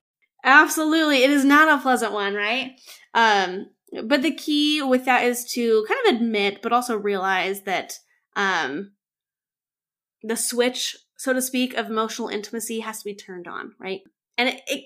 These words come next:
Speaker 2: it requires a lot of effort, but it is a sense of we have to be committed to attempting to turn that on because there is a lack of intimacy in that fearful, avoidant attachment. And we, we might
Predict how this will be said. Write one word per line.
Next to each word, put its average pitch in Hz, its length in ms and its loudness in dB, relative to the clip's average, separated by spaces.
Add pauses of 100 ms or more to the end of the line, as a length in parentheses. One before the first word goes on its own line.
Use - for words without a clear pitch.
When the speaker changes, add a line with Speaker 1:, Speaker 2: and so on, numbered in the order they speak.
Speaker 2:
it 311 120 6
requires 269 440 0
a 220 60 -6
lot 208 220 2
of 196 60 -2
effort, 190 460 -4
but 214 120 -2
it 214 120 -2
is 233 160 0
a 220 80 -4
sense 220 320 -4
of 196 220 -4 (920)
we 240 200 0
have 254 240 0
to 214 340 -4
be 226 160 -6
committed 226 600 -4
to 202 520 0 (420)
attempting 233 580 -4
to 220 100 -4
turn 214 220 -8
that 202 140 -2
on 196 160 0
because 202 260 -2
there 233 200 0
is 302 100 0
a 294 80 0
lack 220 280 0
of 214 80 -6
intimacy 196 600 -6
in 190 120 -6
that - 220 -6
fearful, 185 360 -14
avoidant 180 300 -10
attachment. - 480 -14 (640)
And 220 100 -2
we, 214 320 0 (100)
we 240 180 -2
might 247 380 -2